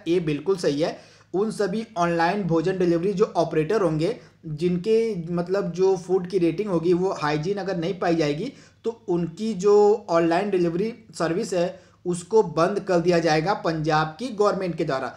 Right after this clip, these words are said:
तो आप इसे याद रखिएगा, पंजाब की गवर्नमेंट ने ऐसा दिशा निर्देश जारी किया है। तथा यह जो दिशा निर्देश है, कब से लॉन्च, मतलब कब से लॉन्च किया जाएगा, तो तीस अप्रैल से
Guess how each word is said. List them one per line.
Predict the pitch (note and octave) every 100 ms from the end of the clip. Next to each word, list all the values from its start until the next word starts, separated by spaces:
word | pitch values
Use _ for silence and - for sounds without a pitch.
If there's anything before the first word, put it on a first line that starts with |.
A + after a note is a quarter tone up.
| - -
तो | F3+
आप | F#3+
इसे | F3
याद | F3+ F3+
रखिएगा, | F3 F#3+ B3
पंजाब | - G3+ E3+ E3+ F3
की | G3
गवर्नमेंट | F3 E3 D#3 D#3+ D#3
ने | A3 - - -
ऐसा | D#3+ D#3 F#3+
दिशा | F3 E3+ D#3+ F3
निर्देश | E3 E3+ F#3+
जारी | E3 E3+
किया | E3+ E3
है। | F3 - - _ _ F#3
तथा | F3+
यह | G3+ G3+
जो | G3
दिशा | E3 D#3+ D#3 G#3+
निर्देश | F#3+ D#3+ F3+ G3+
है, | G3 F#3
कब | F#3 F3+
से | F#3+
लॉन्च, | D#3+ E3+ F3 - - - -
मतलब | F3 D#3 E3 F3 F3+ F#3 - - _ _ -
कब | F3
से | F3
लॉन्च | F3+ F3 F3
किया | F#3+ F#3+
जाएगा, | F#3 F#3 A3+
तो | G#3+
तीस | - F#3+ F3+
अप्रैल | F3+ - - - D#3+ E3+ F3
से | F3+ A3